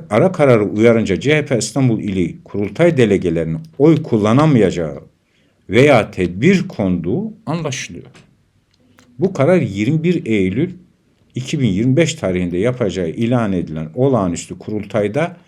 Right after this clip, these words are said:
İstanbul delegesini fiilen dışarıda kalmasına yolu açtı. Ya bu Y S K daha önce bir sürü problem vardı.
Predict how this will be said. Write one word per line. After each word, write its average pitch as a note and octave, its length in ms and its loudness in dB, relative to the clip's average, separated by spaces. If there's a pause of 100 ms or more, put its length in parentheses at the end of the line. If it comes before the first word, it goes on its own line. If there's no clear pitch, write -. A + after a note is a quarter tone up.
(420)
İstanbul A#2 540 0
delegesini F#2+ 540 0
fiilen A2+ 440 -2
dışarıda E2 360 -4
kalmasına G2+ 480 -4
yolu G#2+ 480 0
açtı. G#2+ 580 -2 (1900)
Ya E2+ 340 -4
bu A2 60 6
Y C#3 160 10
S D3+ 180 4
K E3 240 4
daha C3+ 200 4
önce F3+ 260 0
bir E3+ 40 -4
sürü B3+ 280 0
problem F#3+ 440 6
vardı. D#2 340 2